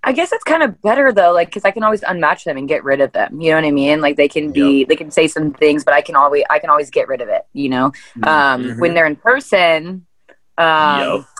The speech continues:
Speaker 1: well, at the bar when they're drunk, it's a little bit, like, harder. But I mean, yeah, it's still there. But I mean, I'm less scared online.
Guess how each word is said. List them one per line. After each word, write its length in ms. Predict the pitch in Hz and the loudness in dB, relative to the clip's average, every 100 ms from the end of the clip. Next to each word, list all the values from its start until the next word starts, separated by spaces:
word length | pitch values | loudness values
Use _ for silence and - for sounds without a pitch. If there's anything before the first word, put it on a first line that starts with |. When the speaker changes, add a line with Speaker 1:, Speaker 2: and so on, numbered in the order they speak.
| _ | _
Speaker 1:
well, 160 | 247 262 | -2 2
at 300 | 247 208 185 | 4 2 0
the 80 | 185 | -2
bar 500 | 240 277 233 214 214 | 2 4 4 4 2
when 120 | 208 | -2
they're 160 | 190 190 | -10 -6
drunk, 340 | 233 233 220 | -2 -2 -4
it's 100 | 214 | -10
a 60 | 185 | -6
little 260 | 185 180 | -4 -4
bit, 340 | 170 175 170 - | -2 -2 -4 -2
like, 180 | 170 156 | -2 -2
harder. 360 | 160 151 135 123 | -2 -4 -6 -4
But 100 | 214 | 0
I 60 | 240 | 0
mean, 140 | 254 | 0
yeah, 160 | 247 240 | -4 -4
it's 100 | - | -2
still 180 | 311 | -2
there. 460 | 220 165 170 160 160 | 0 0 2 2 0
But 200 | 151 156 | 0 2
I 160 | 139 165 | 2 -2
mean, 200 | 165 156 | -4 -10
I'm 140 | 151 | -6
less 320 | 147 143 - - | -2 -4 -4 -16
scared 340 | - 139 135 | -6 -4 -4
online. 640 | 123 117 127 92 98 156 | -6 -8 -6 -8 -12 -14